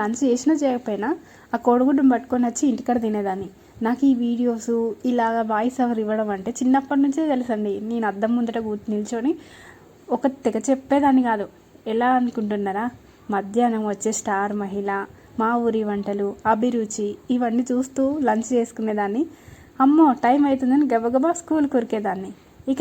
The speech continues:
ఇంటికి వచ్చాక వాళ్ళు ఎలా మాట్లాడారో same to same అద్దం ముందట నిల్చొని అలా ప్రాక్టీస్ చేసేదాన్ని అన్నమాట. అంటే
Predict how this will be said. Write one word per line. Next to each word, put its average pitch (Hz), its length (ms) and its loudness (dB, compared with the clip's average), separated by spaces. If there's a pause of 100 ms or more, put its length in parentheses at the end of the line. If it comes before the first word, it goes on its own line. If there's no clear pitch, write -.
(140)
ఇంటికి 269 280 4
వచ్చాక 247 340 0 (440)
వాళ్ళు 233 220 2
ఎలా 262 140 2 (140)
మాట్లాడారో 226 540 2 (440)
same 247 460 4
to 220 60 0 (100)
same 269 260 4
అద్దం 233 240 0
ముందట 226 280 2
నిల్చొని 220 400 -2 (420)
అలా 240 120 4 (120)
ప్రాక్టీస్ 226 440 0
చేసేదాన్ని 214 440 0
అన్నమాట. 202 340 -4 (300)
అంటే 220 180 -2